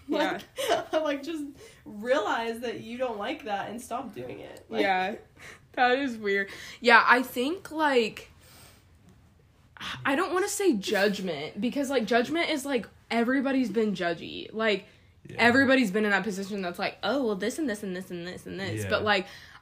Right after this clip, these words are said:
Speaker 2: I think judgment really strikes my heart immediately and makes me furious. Like, especially if it's about, like, a person that, like, I love.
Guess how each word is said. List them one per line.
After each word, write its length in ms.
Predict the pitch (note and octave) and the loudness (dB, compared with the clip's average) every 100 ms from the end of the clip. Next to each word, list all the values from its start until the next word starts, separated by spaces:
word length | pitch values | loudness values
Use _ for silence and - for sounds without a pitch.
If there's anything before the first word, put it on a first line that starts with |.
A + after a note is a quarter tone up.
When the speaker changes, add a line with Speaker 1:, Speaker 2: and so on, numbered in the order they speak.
| - | 0
Speaker 2:
I 100 | A3+ | 0
think 380 | A#3+ B3+ D4 - - | 0 -2 -2 -8 -10
judgment 600 | F3 G#3 F#3 G3 A3 A#3+ - F3 F3 | -4 2 2 2 0 -2 -2 -12 -10
really 360 | G3 G3 G3+ G#3+ | -4 -2 0 -2
strikes 380 | - F#3 F3 G#3 | -2 -2 -2 -4
my 220 | E3+ F3 | -4 -4
heart 460 | F#3 E3+ F3 - - | -4 -4 -2 -4 -6
immediately 760 | F#3 F3 E3+ F#3+ - A3 A3+ - | -6 -4 -4 -4 -4 -4 -4 -4
and 160 | G3+ | -2
makes 260 | F#3+ F#3 G3+ | -2 -4 -4
me 320 | G3 G3+ - - - | -4 -4 -6 -14 -20
furious. 680 | - F#3 F#3+ F#3 F3 E3 F3 | -12 -4 0 2 2 2 0
Like, 200 | G3+ G3+ | 0 0
especially 720 | G#3+ G#3+ - G3+ G3+ A#3+ A#3+ | 2 0 0 0 0 0 0
if 140 | G#3+ A3 | 0 0
it's 120 | G#3+ | -2
about, 320 | G3 F#3 F3+ | 0 0 0
like, 160 | G3 F#3+ | -2 -4
a 80 | F3+ | -6
person 440 | - F#3 G3+ F#3 | -6 -6 -6 -6
that, 140 | E3 F3+ | -6 -4
like, 220 | E3+ - | -6 -4
I 160 | F3 | -4
love. 460 | E3+ D#3+ D#3+ F3 G#3+ | -4 -4 -2 -2 -4